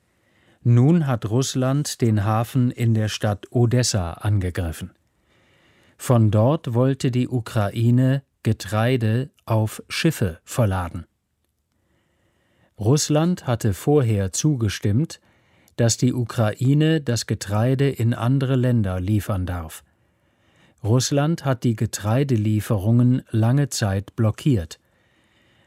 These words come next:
Russland hat das wohl gemacht, damit die Ukraine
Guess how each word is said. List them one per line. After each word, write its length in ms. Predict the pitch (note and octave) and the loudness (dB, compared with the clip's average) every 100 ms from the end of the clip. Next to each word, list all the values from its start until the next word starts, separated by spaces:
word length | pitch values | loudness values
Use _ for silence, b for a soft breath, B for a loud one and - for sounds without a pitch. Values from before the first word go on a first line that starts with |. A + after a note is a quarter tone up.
| _ | _
Russland 600 | G#2 A#2+ C3 D3 D#3 E3+ | 0 0 2 0 0 0
hat 160 | C#3 B2+ | -2 0
das 220 | A#2+ A2 | 0 0
wohl 200 | B2 B2+ | 2 2
gemacht, 580 | A#2+ G#2+ G#2 C3 - - _ b b b | 2 0 0 -2 -10 -20 _ b b b
damit 540 | A#2 A2+ B2+ C3+ - | 2 4 2 -2 -4
die 140 | A#2 | -4
Ukraine 880 | A2 A#2+ - A2+ G#2 A#2 B2 C3 C#3 | -2 -6 -4 -4 -2 0 2 2 0